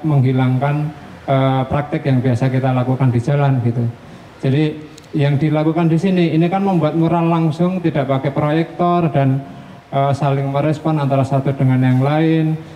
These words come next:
hitam putih seperti biasa, itu yang seperti kita lakukan di jalan gitu. Jadi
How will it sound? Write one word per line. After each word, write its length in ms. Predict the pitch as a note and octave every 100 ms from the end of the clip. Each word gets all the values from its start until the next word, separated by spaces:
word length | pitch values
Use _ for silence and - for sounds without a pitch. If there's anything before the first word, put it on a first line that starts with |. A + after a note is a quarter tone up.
| -
hitam 320 | C3 B2 C3
putih 240 | C#3 C#3+ D3
seperti 480 | - C3+ B2+ C#3
biasa, 720 | - C3+ C#3+ D3+ D#3+ D#3 D3+ D3+
itu 240 | D#3 G3
yang 160 | F3 D3
seperti 320 | D#3 D#3 D#3+
kita 240 | D3+ D3
lakukan 400 | D3 D3 C#3+ D3+
di 80 | C3+
jalan 400 | C3+ D3 C#3 B2+
gitu. 240 | A#2 A#2+ A#2 - - - - - - -
Jadi 180 | C3+